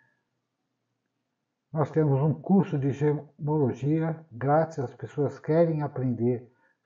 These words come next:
sobre gemas, minerais. Saiba como encontrar minerais garimpáveis, é um curso que eu estou, eh, fazendo, inclusive hoje foi o primeiro dia que ele ficou disponível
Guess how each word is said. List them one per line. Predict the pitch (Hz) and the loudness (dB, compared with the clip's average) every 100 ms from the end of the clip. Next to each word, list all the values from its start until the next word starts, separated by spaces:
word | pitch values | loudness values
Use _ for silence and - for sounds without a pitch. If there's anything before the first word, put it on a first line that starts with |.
| - | -4
sobre | 131 117 113 110 110 _ _ | -2 0 0 -2 -6 _ _
gemas, | - 131 151 135 120 104 117 | -2 4 4 4 0 -4 -6
minerais. | 123 120 113 127 139 139 135 - - _ _ _ _ _ _ _ _ _ _ _ _ _ _ _ _ _ _ | -4 -2 -2 0 2 0 -4 -14 -20 _ _ _ _ _ _ _ _ _ _ _ _ _ _ _ _ _ _
Saiba | - 165 190 175 160 | 0 4 6 4 2
como | 156 156 156 | 0 0 0
encontrar | 139 139 143 143 | -2 -4 -2 0
minerais | 135 135 131 135 120 | 0 0 0 2 0
garimpáveis, | 131 123 120 131 135 131 127 - | -2 -4 -4 0 0 0 -4 -8
é | 135 | -8
um | 117 | -6
curso | 113 - 160 165 - 120 | -8 -2 2 2 0 -10
que | - | -2
eu | 123 | 0
estou, | 120 - 123 123 110 - _ _ _ _ _ _ _ _ _ - | -2 -4 -4 -2 -4 -8 _ _ _ _ _ _ _ _ _ -12
eh, | 123 113 | -8 -8
fazendo, | - 123 110 127 139 | -6 -6 -4 -2 -2
inclusive | 123 - 110 110 131 135 143 - | -4 -4 -2 0 0 0 -2 2
hoje | 160 185 - 101 - _ _ _ _ | 4 4 2 -8 -14 _ _ _ _
foi | 139 | 0
o | 135 | 2
primeiro | 139 135 143 165 156 | 2 2 2 2 0
dia | 104 127 139 139 | -2 0 2 0
que | 139 | -2
ele | 120 135 127 | -2 0 -2
ficou | - 123 - 131 | -4 -8 -2 -2
disponível | 131 - 127 110 120 | -2 -4 -2 0 0